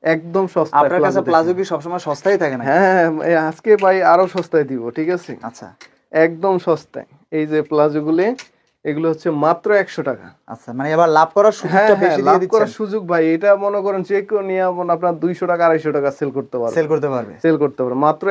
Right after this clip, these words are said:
Speaker 1: একশো টাকা ভাই।
Speaker 2: আচ্ছা।
Speaker 1: ঠিক আছে? স্টক সীমিত, যা, যা লাগে নিয়ে নিতে পারে এই, এই সে, কারণ এই সুযোগ সব সময় দেওয়া যায় না। মাত্র একশো টাকা ভাই, ঠিক আছে? এই যে দেখেন।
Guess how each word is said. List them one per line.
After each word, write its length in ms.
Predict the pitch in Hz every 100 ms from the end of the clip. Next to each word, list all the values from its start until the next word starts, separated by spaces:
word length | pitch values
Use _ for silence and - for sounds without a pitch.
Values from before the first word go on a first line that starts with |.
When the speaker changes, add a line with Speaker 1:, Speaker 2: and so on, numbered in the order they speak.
| 185
Speaker 1:
একশো 160 | - 156
টাকা 140 | 123 113
ভাই। 120 | - - _ _
Speaker 2:
আচ্ছা। 180 | _ _ _
Speaker 1:
ঠিক 120 | 165 180
আছে? 160 | 180 123 107 _ _ -
স্টক 360 | 180 180 202 190
সীমিত, 380 | - 208 214 220 208 165
যা, 100 | 160 165 160
যা 100 | 170 170
লাগে 200 | 175 185
নিয়ে 240 | 208 185 185
নিতে 300 | 180 170 180 156
পারে 180 | 131 123 -
এই, 200 | 160 165 170 _ - 147
এই 100 | 143
সে, 180 | 151 170 247 _ _ _ -
কারণ 160 | 151 156
এই 100 | 165
সুযোগ 320 | 160 180 185 -
সব 180 | 180 165
সময় 200 | 175 160
দেওয়া 240 | 156 156 147
যায় 140 | 135 117
না। 40 | -
মাত্র 320 | 147 147 151 170
একশো 260 | 165 165 147
টাকা 140 | 127 123
ভাই, 100 | - - _ _ _ _ _ _ _ _ _ _
ঠিক 120 | 165 175
আছে? 160 | 175 - - 139
এই 40 |
যে 60 | 131 127
দেখেন। 240 | 120 113